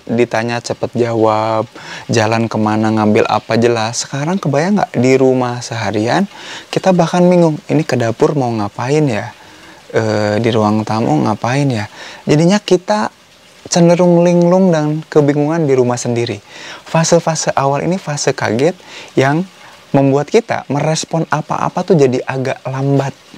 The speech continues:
Jadinya nggak responsif. Jadinya kita serba bingung dalam merespon segala sesuatu yang harusnya atau biasanya justru kita mudah banget untuk merespon hal itu.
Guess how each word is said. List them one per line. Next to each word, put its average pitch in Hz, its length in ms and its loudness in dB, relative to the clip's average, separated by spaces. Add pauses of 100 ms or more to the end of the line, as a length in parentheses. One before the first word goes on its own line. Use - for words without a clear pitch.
(200)
Jadinya 131 480 4
nggak 143 320 0
responsif. 131 800 -4 (400)
Jadinya 165 240 2
kita 208 240 2
serba 147 320 2
bingung 156 480 2
dalam 131 320 0
merespon 147 400 -4
segala 123 320 2
sesuatu 123 400 -2
yang 139 240 2 (320)
harusnya 127 560 -2
atau 170 160 -2
biasanya 131 400 0
justru 185 320 -2
kita 175 240 -4 (480)
mudah 180 320 4
banget 147 240 -4
untuk 135 240 -6
merespon 123 480 -4
hal 123 160 -8
itu. 120 160 -10